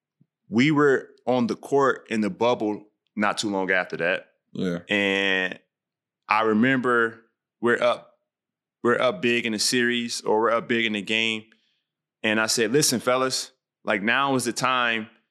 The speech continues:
Speaker 1: to get rid of these boys." And what do we say in the N B A when it's time to get rid of a team? You up twenty, don't let them come back.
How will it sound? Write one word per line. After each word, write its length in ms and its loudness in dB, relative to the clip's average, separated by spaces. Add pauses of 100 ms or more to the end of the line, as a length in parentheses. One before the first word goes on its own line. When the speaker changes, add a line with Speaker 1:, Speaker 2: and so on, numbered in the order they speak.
(300)
Speaker 1:
to 100 0
get 200 2
rid 140 2
of 60 -2
these 140 -4
boys." 360 -2
And 100 -4
what 100 2
do 80 -2
we 80 -4
say 160 0
in 60 0
the 80 0
N 80 -4
B 140 0
A 140 2
when 180 -2
it's 100 -6
time 240 -2
to 40 -6
get 140 -6
rid 100 -2
of 80 -2
a 60 -8
team? 320 -2
You 160 2
up 120 -2
twenty, 340 -2
don't 200 0
let 100 0
them 100 -4
come 220 -4
back. 220 0